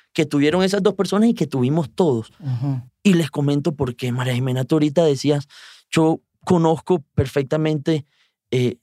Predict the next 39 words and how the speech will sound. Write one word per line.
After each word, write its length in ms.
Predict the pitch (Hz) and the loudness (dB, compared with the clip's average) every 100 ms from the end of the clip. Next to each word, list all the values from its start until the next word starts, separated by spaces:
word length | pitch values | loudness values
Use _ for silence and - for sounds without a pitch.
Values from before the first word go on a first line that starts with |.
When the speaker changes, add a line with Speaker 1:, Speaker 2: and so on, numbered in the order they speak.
| - | -4
Speaker 1:
tu 100 | 143 | -4
historia 380 | - 170 170 - | 0 0 0 0
y 120 | 175 | 0
me 140 | 147 131 | 0 2
duele 460 | 143 185 170 110 _ _ _ - | 2 2 0 -4 _ _ _ -4
lo 120 | 127 | -2
que 120 | 127 | 0
ha 60 | 123 | 0
sufrido 500 | 147 139 147 151 147 | -2 0 0 0 -2
tu 160 | - | -6
familia 520 | 131 117 117 120 139 - _ _ | -4 0 2 2 -2 -6 _ _
por 160 | 127 127 | -4 -2
culpa 260 | 127 120 139 | 0 0 0
de 60 | |
la 100 | 131 | 0
violencia. 640 | 120 110 135 147 117 - _ _ - _ _ | 0 0 0 0 -4 -12 _ _ -20 _ _
Eh, 160 | - 117 | -2 -2
ustedes 260 | 113 127 113 | -2 -4 0
perdieron 360 | 127 131 135 | 0 2 2
un 120 | 135 131 | 2 2
ser 320 | 139 131 120 _ _ _ _ _ _ | 0 0 -4 _ _ _ _ _ _
querido 340 | - 131 135 | 0 2 2
por 160 | 139 123 | 0 -2
culpa 260 | 120 117 143 | -2 0 2
de 40 | |
la 60 | 139 | 2
violencia 340 | 123 117 123 | 2 0 2
y 40 | 147 | 0
a 60 | |
mí 120 | 120 120 | 2 2
me, 220 | 135 - | 0 -2
me, 180 | 127 120 | -2 -2
me 180 | - 120 | 0 2
duele 320 | 113 120 123 | 2 2 2
eso. 160 | 113 - _ _ _ - | 0 -4 _ _ _ -2
Nosotros 440 | 139 175 185 226 | 0 2 2 4
en 120 | 190 | 4
Diálogos 360 | 160 165 190 196 | 2 2 2 2
Improbables, 680 | 180 135 120 117 107 127 | 0 0 -2 -2 -2 -6